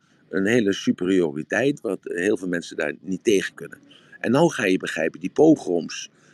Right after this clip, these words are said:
die er dus al die duizenden jaren zijn geweest, hè, de vervolging van de Joden, wat de reden daarvan is geweest. Als je jezelf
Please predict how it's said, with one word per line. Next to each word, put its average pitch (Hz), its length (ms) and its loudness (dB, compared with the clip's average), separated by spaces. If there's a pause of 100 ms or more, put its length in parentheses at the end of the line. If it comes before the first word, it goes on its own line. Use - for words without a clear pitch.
(120)
die 101 140 0
er 92 80 0
dus 85 220 -2
al 120 160 -2
die 95 140 -4
duizenden 98 460 0
jaren 82 320 0
zijn 73 200 -6
geweest, 98 360 -2
hè, - 120 -6
de 95 120 -12
vervolging 82 540 2
van 76 140 -4
de 76 80 -10
Joden, 90 400 0 (340)
wat 120 120 2
de 104 120 6
reden 160 300 4
daarvan 73 320 -2
is 65 120 -8
geweest. - 480 -8
Als - 160 -6
je 82 80 -4
jezelf 123 480 0